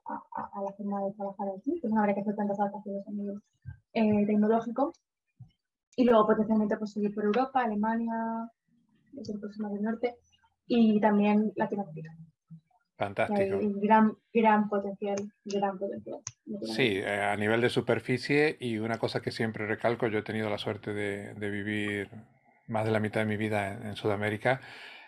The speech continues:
Speaker 2: eh, la cantidad de gente, ¿no? Eh, y un mercado que no nos tenemos que olvidar, que cada vez tiene más importante,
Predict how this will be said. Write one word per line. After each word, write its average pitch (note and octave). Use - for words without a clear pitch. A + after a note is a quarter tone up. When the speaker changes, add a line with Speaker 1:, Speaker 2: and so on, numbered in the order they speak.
Speaker 2:
eh, G2
la G#2
cantidad G#2
de G2
gente, F#2+
¿no? B2+
Eh, G2+
y A#2
un A#2
mercado B2+
que A#2+
no B2
nos B2
tenemos B2
que -
olvidar, A#2
que G#2+
cada A2+
vez A2
tiene A#2
más A2
importante, A2